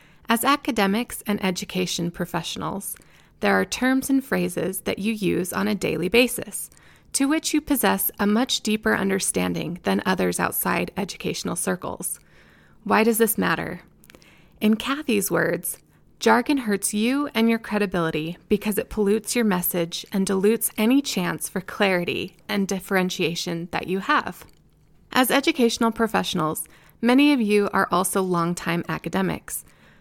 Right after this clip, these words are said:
Because of your background, you may not even realize when you use words and phrases that are beyond your audience.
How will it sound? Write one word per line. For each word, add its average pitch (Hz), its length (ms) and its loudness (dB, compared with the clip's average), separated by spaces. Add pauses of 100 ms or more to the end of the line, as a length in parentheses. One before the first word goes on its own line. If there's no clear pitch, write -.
(120)
Because 240 300 2
of 247 100 2
your 226 100 6
background, 180 680 4
you 220 220 4
may 262 100 6
not 214 220 4
even 185 240 0
realize 214 600 2
when 190 140 4
you 196 100 4
use 220 360 0
words 208 280 2
and 247 140 2
phrases 165 480 -2
that 180 140 2
are 180 100 4
beyond 190 460 2
your 180 100 2
audience. - 640 -4